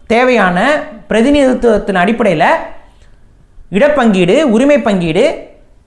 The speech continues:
அரசியல் பங்கீடு, கல்வி, வேலைவாய்ப்பு பங்கீடு எல்லாத்தையும் பங்கிட்டு கொடுங்க. இதுதானே சரியான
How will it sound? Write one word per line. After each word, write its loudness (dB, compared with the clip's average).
அரசியல் 0
பங்கீடு, -2
கல்வி, 0
வேலைவாய்ப்பு 2
பங்கீடு -2
எல்லாத்தையும் 0
பங்கிட்டு 0
கொடுங்க. 2
இதுதானே 0
சரியான 2